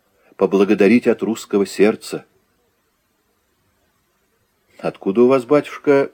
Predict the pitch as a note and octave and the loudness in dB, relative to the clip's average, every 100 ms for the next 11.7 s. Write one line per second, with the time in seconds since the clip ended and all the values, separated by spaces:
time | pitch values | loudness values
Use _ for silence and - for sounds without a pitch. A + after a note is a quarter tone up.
0 | - F#2 A2+ C#3+ C#3 C3 - C3+ A#2+ A#2+ | -10 -6 0 0 0 -8 -2 0 2 4
1 | B2 C3 B2+ - B2 C3+ B2 - C#3+ C#3 | 4 2 0 -4 -4 -2 -6 -4 -8 -6
2 | A#2+ G#2+ - - _ _ _ _ _ - | -6 -6 -10 -20 _ _ _ _ _ -6
3 | F#2 F2+ F#2 G2 F#2 F2+ E2+ F#2 F2+ - | -4 -2 2 2 2 -4 -6 -2 -2 -2
4 | E2+ E2+ D#2+ B2+ C#3 G2 E2+ - - - | -2 -2 0 -2 -2 -6 -6 -10 -20 -8
5 | F#2 F#2+ F#2 A#2 A2 A2 - _ - F2+ | -4 -2 -2 0 0 -2 -6 _ -14 -12
6 | - G2+ F#2+ F#2+ F#2+ - G2+ D2+ C2+ - | -6 -4 -4 -8 -10 -6 -6 -6 -18 -20
7 | - _ _ _ _ _ _ _ _ _ | -20 _ _ _ _ _ _ _ _ _
8 | _ _ _ - F#3 A#3 G#3 - D3 F#3 | _ _ _ -6 2 4 4 2 4 4
9 | D#3+ B2+ A#2+ - F3+ D#3 - - B2 C#3 | 4 0 0 2 2 0 -4 0 2 2
10 | D#3 A#2+ - - C3 A#2+ G#2 - - F2 | -2 -4 -4 0 2 2 -2 -8 -2 0
11 | F#2 - - F2+ E2 - | 0 -4 -8 -6 -6 -10